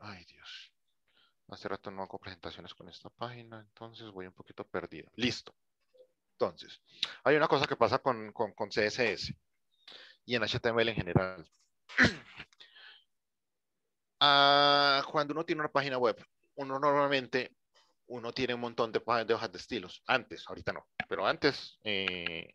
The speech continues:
antes, eh, normalmente se hacía así. Entonces, por ejemplo, digamos que uno se traía Bootstrap. Bootstrap es un framework que la, es súper popular para, para construir páginas web.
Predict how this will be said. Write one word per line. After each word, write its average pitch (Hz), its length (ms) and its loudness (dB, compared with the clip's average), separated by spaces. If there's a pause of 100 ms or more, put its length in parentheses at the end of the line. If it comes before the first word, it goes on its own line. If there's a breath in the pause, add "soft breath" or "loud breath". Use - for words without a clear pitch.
antes, 123 400 0
eh, 92 200 -6
normalmente 90 320 -2
se 98 100 -2
hacía 87 200 -6
así. 101 140 -4
Entonces, 95 240 -8
por 123 140 4
ejemplo, 110 340 4
digamos 101 380 2
que 120 60 -8
uno 110 100 -6
se 107 100 -4
traía 92 300 2
Bootstrap. 104 400 2
Bootstrap 120 340 2
es 101 100 -4
un 110 140 -10
framework 117 540 2
que 101 100 -2
la, 90 140 2
es 92 340 -6
súper 113 240 -2
popular 123 500 4 (760 loud breath)
para, 98 640 8
para 95 160 4
construir - 260 -10
páginas 95 260 0
web. 98 220 4